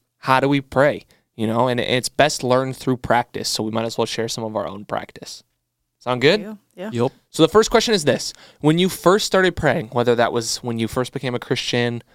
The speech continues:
Speaker 1: prior to becoming a Christian, uh, that's a joke, uh, <laughs> or, like, as you learned that prayer was important, what was, like, some of the struggles that you had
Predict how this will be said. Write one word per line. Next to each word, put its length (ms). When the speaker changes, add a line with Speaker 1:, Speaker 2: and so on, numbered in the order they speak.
Speaker 1:
prior 340
to 60
becoming 440
a 80
Christian, 560
uh, 80
that's 180
a 20
joke, 300
uh, 500
<laughs> 120
or, 240
like, 340
as 380
you 120
learned 360
that 240
prayer 200
was 120
important, 460
what 220
was, 260
like, 160
some 180
of 80
the 80
struggles 460
that 180
you 80
had 260